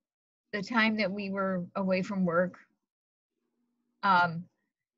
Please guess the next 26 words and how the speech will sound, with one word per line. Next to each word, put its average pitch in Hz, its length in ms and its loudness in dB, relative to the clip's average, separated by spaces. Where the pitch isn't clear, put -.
and 208 120 0
I 226 120 6
was 220 160 -2
trying 226 180 2
to 214 60 -4
get 208 160 0
outside 190 500 4
and 180 180 0
walk 180 220 -2
around 175 300 -2
a - 20 -2
lot, 175 340 2
um, 190 380 4
I 233 100 2
really 294 320 2
started, 254 400 6
like, 202 300 0
looking 226 300 0
at 233 180 0
birds. 240 560 0
So 240 500 4
the 233 120 2
book 285 260 4
I'm 294 100 4
gonna 262 160 4
recommend, 240 600 4